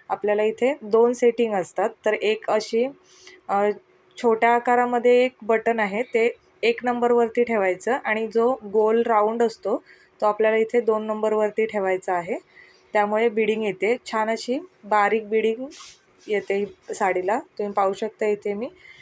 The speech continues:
एक पदराची बाजू मी चांगली बिडिंग करून घेतलेली आहे. आता दुसरी बाजू मी इथे बिडिंग करून घेणार आहे. तर आपल्याला इथे चांगली बाजू कोणती,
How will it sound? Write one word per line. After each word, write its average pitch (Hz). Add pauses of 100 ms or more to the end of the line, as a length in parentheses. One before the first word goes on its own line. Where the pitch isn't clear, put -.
(200)
एक 202
पदराची 214
बाजू 220
मी 220
चांगली 220
बिडिंग 208
करून 214
घेतलेली 220
आहे. 202 (4000)
आता 208
दुसरी 214
बाजू 220
मी 226
इथे 226
बिडिंग 214
करून 214
घेणार 196
आहे. 180 (560)
तर 190
आपल्याला 202
इथे 226
चांगली 214
बाजू 226
कोणती, 240